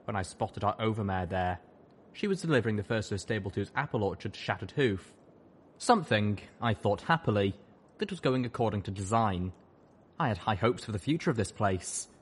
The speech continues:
But my longest period of wakefulness started when Lionheart touched the tortoise down on the fetlock. This is where you wish to be?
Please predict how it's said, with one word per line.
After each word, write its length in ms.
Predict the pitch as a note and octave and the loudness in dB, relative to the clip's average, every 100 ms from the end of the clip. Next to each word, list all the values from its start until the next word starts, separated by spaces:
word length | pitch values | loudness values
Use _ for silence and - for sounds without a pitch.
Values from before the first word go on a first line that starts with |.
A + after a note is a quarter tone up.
| - - - - - | -20 -20 -20 -20 -8
But 120 | - G#3 | -2 4
my 100 | G3+ | 6
longest 420 | G3 F#3 F3+ - | 6 4 2 0
period 340 | C#3 A2+ G#2 | 2 2 2
of 120 | G2 | 2
wakefulness 540 | A#2 D3 - A#2 G#2+ G#2+ | 2 2 2 0 0 -2
started 440 | - G#2+ G2 G#2+ - | 0 2 2 -2 -2
when 180 | G2 | 0
Lionheart 540 | G#2 B2 B2 A2 G#2 - | 4 4 2 0 -2 -4
touched 240 | A2 - | -8 -6
the 60 | G2+ | -6
tortoise 460 | - A#2 A2 A2 | -2 -2 0 -2
down 240 | - G#2+ G#2 | 0 0 0
on 80 | G2+ | -2
the 160 | - | -2
fetlock. 560 | C3 - F#2+ F#2+ - - - - - - - - | -2 0 -2 -2 -6 -14 -16 -20 -20 -20 -20 2
This 300 | A2+ C#4 - | 6 8 8
is 140 | B3+ | 6
where 180 | G3+ A#3+ | 10 10
you 180 | G#3 F3+ | 10 8
wish 240 | D#3+ - | 8 6
to 80 | - | 4
be? 520 | B2+ D3+ G#3+ B3+ G#3 | 8 8 8 6 4